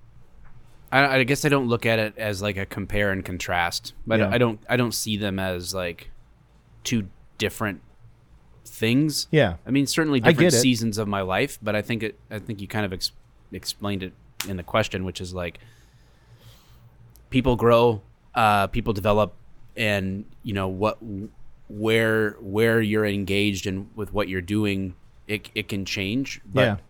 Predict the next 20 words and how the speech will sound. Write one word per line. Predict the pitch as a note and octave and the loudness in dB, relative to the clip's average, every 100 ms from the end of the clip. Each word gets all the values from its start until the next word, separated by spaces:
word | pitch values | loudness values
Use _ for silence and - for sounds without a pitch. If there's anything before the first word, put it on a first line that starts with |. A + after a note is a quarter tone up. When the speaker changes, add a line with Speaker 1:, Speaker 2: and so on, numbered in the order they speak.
| - | -4
Speaker 1:
in | G#2+ | -2
a | |
lot | G2+ A#2 | 4 6
of | C3 | 6
ways, | G#2+ G#2+ G#2+ F#2+ - - - - - - - - - | 4 2 0 -2 -10 -18 -20 -20 -20 -20 -20 -20 -16
you | - | -4
know, | G#2 G2+ G2 - - _ _ _ _ - - - - - | 0 0 -2 -10 -20 _ _ _ _ -20 -20 -20 -20 -2
what | G#2+ A2+ | 2 4
I'm | G#2+ | 4
doing | A2+ G#2+ | 2 2
is | F#2+ | 0
no | A2 G#2+ | 0 2
different. | F2+ A#2 - F2 - - | 2 2 0 -6 -8 -16
In | G#2 F#2+ | -8 -8
ter-, | F#2 - | -8 -4
I, | G#2 | -2
I'm | G#2+ G#2 | 0 0
helping | B2+ C#3+ C3+ B2 | 4 4 4 2
people | - A#2 A2+ | 0 -2 -2
still. | A2 - A2 A2 G#2 | -4 0 0 2 -2